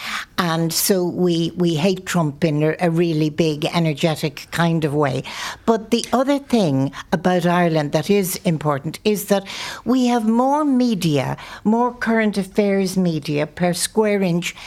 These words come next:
than any country in the world. More local newspapers, more local radio stations, and they're not just playing music. We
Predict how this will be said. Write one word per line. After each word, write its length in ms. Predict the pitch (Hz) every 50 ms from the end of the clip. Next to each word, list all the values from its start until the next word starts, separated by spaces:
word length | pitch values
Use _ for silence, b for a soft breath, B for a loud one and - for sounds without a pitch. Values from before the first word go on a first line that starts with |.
| B B B - -
than 260 | 226 226 220 220 220 -
any 460 | 226 226 226 240 262 269 277 277 - - - _
country 600 | - - - 202 190 185 - - 190 190 190 190 B B B B - -
in 200 | - 233 214 214
the 80 | 220 233
world. 440 | 220 233 214 185 143 135 131 135 B B B B 185 B
More 380 | - 190 196 208 214 233 240 247
local 420 | 240 226 220 214 208 - 208 196
newspapers, 720 | 180 185 190 196 185 190 - - 185 185 185 - 185 175 175
more 320 | 180 175 175 196 220 226 220
local 360 | 214 208 202 190 190 190 190
radio 500 | 175 170 175 175 175 170 170 170 165 160
stations, 600 | 156 - - 190 170 165 156 - 175 170 165 B B B B B B B B B B -
and 300 | - 226 226 220 220 214 220 -
they're 160 | - 226 214
not 400 | 214 214 214 220 226 247 240 -
just 380 | - - 220 208 190 190 - -
playing 360 | - 202 196 196 190 190 190
music. 540 | 190 220 247 226 - - 131 - - - - B B B B B B B B
We 220 | 208 208 233 240